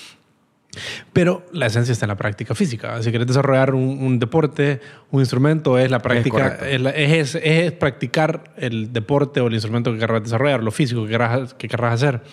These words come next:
Speaker 1: Pero na-, sin duda que el libro es como una contraparte bastante interesante y te abre como,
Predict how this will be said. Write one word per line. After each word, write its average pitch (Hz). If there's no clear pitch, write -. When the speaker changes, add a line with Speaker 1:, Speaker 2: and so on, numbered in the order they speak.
Speaker 1:
Pero 156
na-, 131
sin 117
duda 143
que 107
el 123
libro 165
es 104
como 143
una 151
contraparte 135
bastante 131
interesante 143
y 139
te 123
abre 135
como, 127